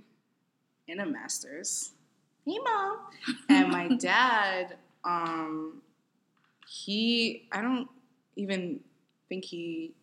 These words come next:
Speaker 1: finished high school. So it's like, I grew up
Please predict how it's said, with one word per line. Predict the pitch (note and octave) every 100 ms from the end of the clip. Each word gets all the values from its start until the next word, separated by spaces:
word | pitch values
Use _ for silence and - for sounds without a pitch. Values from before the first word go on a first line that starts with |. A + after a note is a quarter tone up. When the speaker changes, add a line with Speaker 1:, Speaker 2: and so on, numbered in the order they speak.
| _ _ _ _
Speaker 1:
finished | F3 E3+ D3 -
high | F#3+
school. | C4 - - G1+ - _ _
So | - F#3+ D#3+ D#3+ - - - _
it's | G#3 F#3+
like, | F3+ E3+ F#3
I | A3
grew | A#3+ B3 G#3+
up | F3 E3+ -